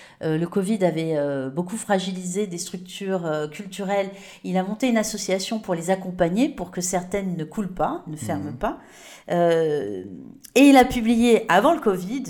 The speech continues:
Speaker 1: donc en deux mille dix-neuf, aux éditions Le Mot et le Reste, qu'on a beaucoup aux Insolites. C'est une petite maison d'édition marseillaise, très active dans, euh, la publication musicale. Alors, qui reprennent parfois des, des travaux de chez Alia,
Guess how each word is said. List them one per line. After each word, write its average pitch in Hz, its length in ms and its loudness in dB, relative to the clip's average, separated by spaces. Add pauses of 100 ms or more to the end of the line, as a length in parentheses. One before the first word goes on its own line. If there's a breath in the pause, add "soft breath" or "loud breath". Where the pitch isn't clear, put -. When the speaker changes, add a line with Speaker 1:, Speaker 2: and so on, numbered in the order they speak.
Speaker 1:
donc 160 180 -10
en 156 60 -4
deux 180 120 2
mille 254 180 6
dix-neuf, 202 580 2
aux 185 60 4
éditions 180 540 -2
Le 180 100 0
Mot 202 160 6
et 208 40 6
le 185 60 6
Reste, 185 460 2
qu'on 180 140 2
a 160 80 4
beaucoup 202 320 -2
aux 202 140 2
Insolites. 170 420 -2
C'est 160 100 -2
une 147 80 -2
petite 185 300 -4
maison 160 260 -2
d'édition 147 340 -6
marseillaise, 151 640 -4 (400 loud breath)
très 214 240 4
active 185 480 0
dans, 156 280 0
euh, 139 420 0
la 143 140 -4
publication 160 640 -10
musicale. 156 520 -6 (1000 soft breath)
Alors, 151 160 -4
qui - 140 -2
reprennent 220 360 4
parfois 190 360 4
des, 151 640 0 (120)
des 156 180 0
travaux 180 360 -2
de 165 120 -6
chez 147 200 -4
Alia, 165 440 2